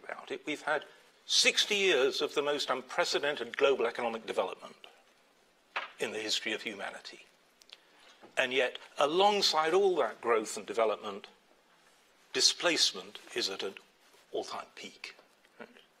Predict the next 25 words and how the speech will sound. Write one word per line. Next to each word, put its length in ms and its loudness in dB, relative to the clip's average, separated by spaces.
Um, 140 -8
so 240 2
something's 640 0
going 200 0
very 260 0
seriously 500 -4
wrong. 240 -16
And, 380 -2
uh, 200 2
and 100 2
this 160 2
is 80 -6
what 200 4
I 40 8
think 400 -2
is, 220 0
is, 320 -8
is 220 -4
going, 260 -4
going 260 -2
desperately 580 -4
wrong, 240 -8
is 240 -2
that, 260 0
um, 300 2